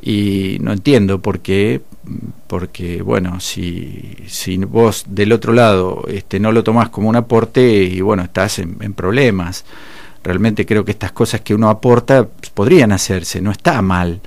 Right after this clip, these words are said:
Pero bueno, sí, yo hice muchas cosas. Eh, ¿me faltaron cosas? Por supuesto, me faltaron cosas. Este, sin ninguna duda. Hay, hay cuestiones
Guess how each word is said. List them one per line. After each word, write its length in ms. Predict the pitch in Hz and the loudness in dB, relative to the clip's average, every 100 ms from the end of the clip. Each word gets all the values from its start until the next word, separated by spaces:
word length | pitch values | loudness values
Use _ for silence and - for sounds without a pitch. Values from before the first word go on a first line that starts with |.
| - - - - - - - - | -16 -18 -18 -18 -18 -18 -18 -2
Pero 400 | 113 113 117 117 | 2 6 6 6
bueno, 380 | 165 135 123 67 65 - | 6 6 6 2 -6 -8
sí, 300 | - 160 - | -2 0 0
yo 320 | 127 160 180 | 0 4 6
hice 180 | 135 117 | 6 2
muchas 320 | 107 110 95 | 2 0 -6
cosas. 560 | 92 90 90 87 - - - - - | -8 -8 -10 -12 -14 -16 -18 -16 -4
Eh, 460 | 113 107 101 98 98 - - - - - - - - - | -2 0 0 -2 -4 -8 -12 -16 -18 -20 -20 -20 -20 -6
¿me 240 | - 127 | 0 2
faltaron 540 | 110 104 101 135 151 117 | 4 0 4 4 4 2
cosas? 320 | 135 151 135 | 2 2 0
Por 180 | - 131 | 0 -2
supuesto, 460 | 147 131 151 135 | -4 -4 -4 -4
me 100 | 85 | -8
faltaron 400 | 82 90 90 87 | -10 -10 -8 -10
cosas. 460 | 82 82 - - - - - | -10 -16 -16 -18 -18 -18 -12
Este, 360 | 90 92 - 98 | -8 -8 -6 -6
sin 220 | - 101 | -4 -4
ninguna 320 | 95 101 127 | -2 0 2
duda. 500 | 104 135 95 85 - - | 4 4 4 0 -10 -10
Hay, 260 | 95 95 - | -8 -8 -4
hay 200 | 101 92 | -4 -2
cuestiones 720 | 92 90 - 131 147 139 - | -4 -4 2 4 6 4 2